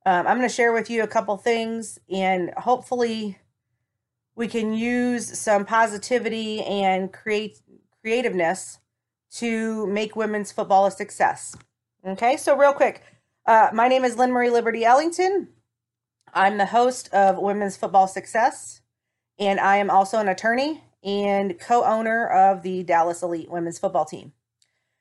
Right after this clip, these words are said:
Um, as an attorney, I have to let you know that anything that I put here on the radio show, the podcast, or,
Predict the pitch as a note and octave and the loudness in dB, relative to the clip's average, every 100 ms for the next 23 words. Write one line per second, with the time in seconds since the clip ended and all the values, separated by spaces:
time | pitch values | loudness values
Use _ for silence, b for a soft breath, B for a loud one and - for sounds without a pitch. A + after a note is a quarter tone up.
0 | _ - F#3+ F#3+ F3+ G3+ B3+ D#4 - A#3 | _ 0 4 4 4 2 2 -2 0 0
1 | A3 B3+ - b _ - F#3 F#3+ F#3 G3+ | -2 -6 -10 b _ -2 0 2 0 0
2 | G3 A3+ G#3 G3+ G#3 - _ _ _ _ | -2 -2 0 0 0 -6 _ _ _ _
3 | G3 F#3+ F#3 F3+ - - - _ _ _ | 4 6 6 2 -2 -14 -16 _ _ _
4 | _ _ - G#3 C#4+ D4 D4 C4 G#3+ - | _ _ -2 0 0 -2 0 2 2 0
5 | B3 F3 - A#3 A#3 G#3+ F#3+ G3+ G#3 A3 | -2 -2 -4 -2 0 0 0 -2 -2 -4
6 | G#3+ - A3 G#3+ F#3+ - G#3 G3+ A3 G#3 | -4 0 2 2 -2 0 2 2 0 2
7 | G#3 G3+ - - F#3+ G3 G3 F#3+ F#3 | 2 0 -4 -4 0 2 2 0 -2